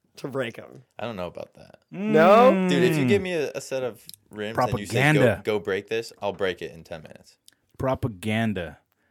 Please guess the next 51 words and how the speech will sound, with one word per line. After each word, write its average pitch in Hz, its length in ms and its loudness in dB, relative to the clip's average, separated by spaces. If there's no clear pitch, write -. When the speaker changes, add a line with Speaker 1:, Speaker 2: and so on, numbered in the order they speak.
Speaker 1:
See, 113 220 -12
there 110 120 -10
we 117 60 -6
Speaker 3:
Good, 185 100 0
Speaker 1:
go. 151 60 2
Speaker 3:
that's 226 140 2
good 170 120 2
marketing 233 380 0
right 156 120 -2
there, 143 100 -2
Uncle, 143 160 -4
because 156 260 -4
he, 156 60 -6
he, 123 220 -10
Speaker 1:
Hey, 156 180 4
Speaker 3:
he, 180 40 6
Speaker 1:
sold 240 300 8
Speaker 3:
he 254 60 2
Speaker 1:
me. 330 80 2
Speaker 3:
got, 415 120 8
he 339 100 6
got, 180 160 0
he 156 60 -8
got 208 120 -2
you 240 60 -6
sold, 240 320 -2
Speaker 1:
I'm 180 80 0
Speaker 3:
man. 185 60 4
Speaker 1:
like, 185 160 4
"God 214 180 4
damn 254 180 6
it, 247 80 4
I 233 120 8
need 247 160 -2
to 190 60 -2
spend 220 420 4
another 202 680 6
fifteen 220 420 -2
hundred 208 300 0
bucks 190 420 2
on, 165 460 0
uh, 139 420 2
reserve 147 380 -4
wheels." 123 460 -6
Although 127 280 -4
I 117 60 -4
get 117 120 -10
a, 104 340 -14
a 117 60 -18
lifetime 104 380 -14
warranty. 120 320 -18